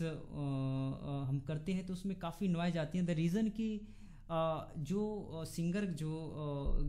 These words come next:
गाना जो गाता है जिस headphone से, उस headphone की भी आवाज़ mic में record हो जाती है, या अगर आपके पास अच्छे acoustic रूम नहीं है तो उसमें से भी, अ, शोरगुल उस रूम में चले जाते हैं, Right? उसी कारण भी। तो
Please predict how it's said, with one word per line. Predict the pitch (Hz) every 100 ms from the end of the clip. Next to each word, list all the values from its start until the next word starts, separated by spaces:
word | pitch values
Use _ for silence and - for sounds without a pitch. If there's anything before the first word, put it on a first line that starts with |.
| 143 143
गाना | 143 143 156 170 156 147
जो | 139 143 139
गाता | 139 135
है | 180
जिस | 180 -
headphone | 190 175 170 160
से, | 156 165 185 - - - - -
उस | 202 -
headphone | 220 208 233
की | 220 233
भी | 190 220
आवाज़ | 185 180 -
mic | 170 165 165
में | 160
record | 156 165
हो | 156
जाती | 156 151 185
है, | 202
या | 180 -
अगर | 165 175
आपके | 165 175
पास | 175 160
अच्छे | 160 - 175
acoustic | 160 151 185 175
रूम | 156
नहीं | 160 190 196
है | 190 190 - 196 - -
तो | 262
उसमें | 202 190 214
से | 208 208
भी, | 196 208
अ, | 139 170 165
शोरगुल | 156 - 170 160 180 180
उस | -
रूम | 160
में | 156 156
चले | 151 143
जाते | 135 131 -
हैं, | 135 139 - - - - -
Right? | 165 247 - - - -
उसी | 180 226
कारण | 190 160 143
भी। | 135 127 131 - - - - - - -
तो | -